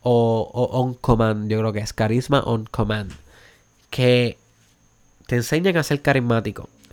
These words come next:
Yo, yo busco todo el tiempo sobre carisma. Todo el tiempo. Es, es algo bien importante. ¿Ok?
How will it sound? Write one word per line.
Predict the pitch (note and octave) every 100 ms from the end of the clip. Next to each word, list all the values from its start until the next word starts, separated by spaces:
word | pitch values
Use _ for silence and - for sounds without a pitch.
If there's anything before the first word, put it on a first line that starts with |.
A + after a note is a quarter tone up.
| E2+
Yo, | B2 D3 D3 C#3+
yo | C#3+
busco | D#3 F#3 - C#3+
todo | - D#3 D#3+
el | D3+
tiempo | - C3 B2+ -
sobre | - B2 A#2+
carisma. | A2 A2 G#2+ G#2 - - -
Todo | D3+ D3
el | C3+
tiempo. | A#2 A#2+ G#2 G2 G#2 A2
Es, | A#2+ - _ - - - -
es | B2+
algo | C#3+ C#3
bien | C3+ C3
importante. | C3 - B2 A#2 G#2 - - _ _ _
¿Ok? | A#2